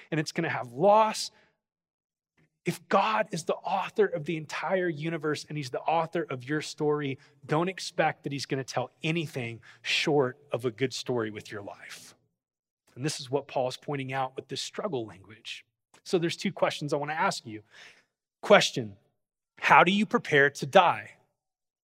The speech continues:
First answer, you really live.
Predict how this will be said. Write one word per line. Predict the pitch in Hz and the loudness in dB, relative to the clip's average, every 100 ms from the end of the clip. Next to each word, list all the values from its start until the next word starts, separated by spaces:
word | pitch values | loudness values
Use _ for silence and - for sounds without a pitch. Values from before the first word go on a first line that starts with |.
| _ _ _ _ _ _ _ | _ _ _ _ _ _ _
First | - 156 160 185 | 2 2 2 -2
answer, | 180 190 240 233 196 _ _ _ _ _ _ _ _ - | 0 0 0 -4 -6 _ _ _ _ _ _ _ _ -6
you | 180 | -6
really | 160 202 220 208 | -2 -2 -4 -4
live. | 165 190 196 101 - - | -4 -2 -4 -6 -16 -20